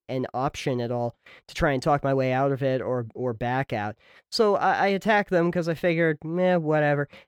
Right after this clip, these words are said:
And, uh, they, they apparently are, uh, dead now. But I got what I needed out of the warehouse. Well, little did I know that down the road, it would actually be a quest for Vasco to go into those places and don't hurt anybody.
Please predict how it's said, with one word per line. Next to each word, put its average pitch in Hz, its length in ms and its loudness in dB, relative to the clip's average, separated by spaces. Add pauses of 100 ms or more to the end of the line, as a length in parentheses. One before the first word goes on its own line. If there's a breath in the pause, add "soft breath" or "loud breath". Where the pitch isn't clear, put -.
(120)
And, 156 400 0
uh, 139 380 2 (240)
they, 156 240 0
they 156 220 0
apparently 156 720 0
are, 135 480 0 (160)
uh, 110 100 -12 (260)
dead 135 340 0
now. 101 380 -8 (640)
But 147 240 0
I 139 160 4
got 143 300 2
what 143 100 2
I 139 80 2
needed 131 220 -2
out 123 80 0
of 120 80 -8
the 127 60 -6
warehouse. 127 520 -2
Well, 151 240 2
little 247 220 4
did 214 160 4
I 165 80 4
know 147 420 4
that 131 160 -2
down 156 260 2
the 143 80 0
road, 131 600 0 (160)
it 156 140 2
would 160 100 0
actually 156 360 0
be 139 400 2
a 131 160 -2
quest 143 400 0
for 131 200 -2
Vasco 123 720 0
to 143 100 -8
go 127 280 0
into 123 320 -4
those 117 240 -2
places 117 480 -4
and 120 320 -4
don't 175 240 4
hurt 185 240 0
anybody. 120 500 -4